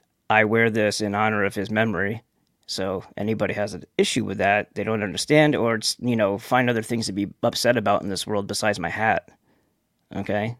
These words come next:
I'm not a G-thug. I just happen to like the person who founded the company. And if you've ever heard of Tap Out, you should understand that was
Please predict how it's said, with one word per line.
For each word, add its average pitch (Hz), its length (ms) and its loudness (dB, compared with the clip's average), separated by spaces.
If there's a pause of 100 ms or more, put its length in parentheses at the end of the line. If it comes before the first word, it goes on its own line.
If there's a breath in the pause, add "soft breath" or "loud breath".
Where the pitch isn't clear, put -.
I'm 107 100 -8
not 104 140 0
a 113 60 -4
G-thug. 113 540 0 (140)
I 110 100 -4
just 101 160 -6
happen 107 240 0
to 101 40 -2
like 107 200 0 (720 soft breath)
the 110 140 -6
person 107 440 0
who 101 320 -4 (380)
founded 107 380 2
the 98 80 -4
company. 92 540 -2 (760)
And 92 540 -4
if - 160 -10
you've 104 140 -4
ever 101 140 -2
heard 110 220 0
of 98 100 -6
Tap 120 300 4
Out, 92 280 2 (300)
you 147 80 -16
should - 120 -4
understand 101 460 -2
that 92 140 2
was 98 320 -4